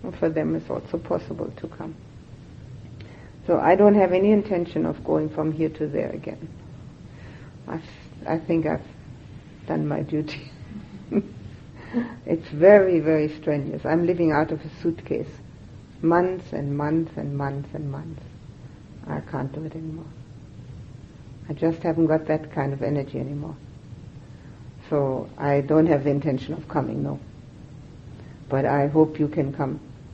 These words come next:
to see me. And, uh, the, um,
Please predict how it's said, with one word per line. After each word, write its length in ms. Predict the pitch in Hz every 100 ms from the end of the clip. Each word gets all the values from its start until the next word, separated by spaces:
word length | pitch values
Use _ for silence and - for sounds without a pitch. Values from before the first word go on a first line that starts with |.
| -
to 100 | 135 135
see 100 | 135
me. 220 | 127 123 127 - - - - - - - - - - - - - - -
And, 220 | 135 143 151
uh, 180 | 165 156 - - - - - - -
the, 220 | 143 139
um, 300 | 151 160 151